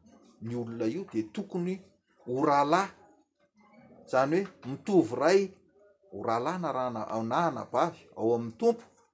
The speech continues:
Izany hoe mitovy ray amin'ny Jesosy. Kanefa tsy tanteraka mihitsy izany fitovizana ray amin'ny Jesosy izany raha tsy manao ny sitrapon'ilay ray any an-danitra ny olona. Te hanana ho rahalahy an'i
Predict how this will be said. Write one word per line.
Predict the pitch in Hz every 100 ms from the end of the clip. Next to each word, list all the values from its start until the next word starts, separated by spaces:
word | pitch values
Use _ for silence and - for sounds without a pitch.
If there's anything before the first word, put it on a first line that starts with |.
| _ _ _
Izany | 113 143
hoe | 214
mitovy | 214 202 113
ray | 127 165 156
amin'ny | 120
Jesosy. | - 120 202 220 - - _ _ _ _ _ _ _ _ _
Kanefa | - 190 226 226 233
tsy | -
tanteraka | 185 180 180 170 180
mihitsy | 214 -
izany | 139
fitovizana | - - 113 117 110 113
ray | 120 139
amin'ny | 123 107
Jesosy | 110 151 139
izany | 135 175
raha | 156 123
tsy | - 139
manao | 127 131
ny | 123
sitrapon'ilay | - 127 123 131 123 127 123
ray | 160 165
any | 123 117
an-danitra | 104 120 165 156
ny | 120 127
olona. | 151 123 - _ _ _ -
Te | 127
hanana | 120 120 117
ho | 117
rahalahy | 120 110 117 135
an'i | 117